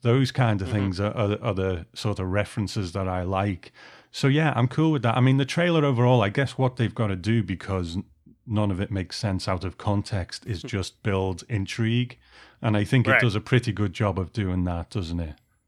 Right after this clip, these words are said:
Speaker 2: Yeah, no, I definitely think so. And, and speaking of the Busy Bee, you did see a Busy Bee cup on the ground as well. So they're
Speaker 1: Mm-hmm.
Speaker 2: continuing that, uh,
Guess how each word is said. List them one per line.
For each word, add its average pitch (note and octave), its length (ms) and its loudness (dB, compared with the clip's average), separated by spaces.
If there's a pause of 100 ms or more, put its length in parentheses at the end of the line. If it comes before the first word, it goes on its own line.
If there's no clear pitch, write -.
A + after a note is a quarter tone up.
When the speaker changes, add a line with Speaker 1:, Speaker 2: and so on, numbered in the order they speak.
(640)
Speaker 2:
Yeah, D#3 260 8
no, C3+ 160 2
I C3+ 200 4
definitely C#3 340 -2
think A#2+ 200 -6
so. A#2+ 440 -4
And, B2 300 -6
and C3+ 200 -4 (100)
speaking D#3 320 -4
of C#3 60 -2
the A#2+ 60 -2
Busy C3+ 320 0
Bee, A#2+ 180 -2
you A2+ 40 -2
did A#2+ 140 -2
see B2 160 -2
a A2+ 40 -4
Busy A#2+ 320 -6
Bee A2+ 160 -8
cup - 360 -4 (600)
on A2+ 160 -4
the A2 80 -10
ground A#2 440 2
as G2+ 120 -10
well. A2 220 -2
So F2+ 100 -6
they're G#2+ 100 0
Speaker 1:
Mm-hmm. G2 40 -8
Speaker 2:
continuing A#2 520 -8
that, A2 300 -6
uh, G#2 300 -6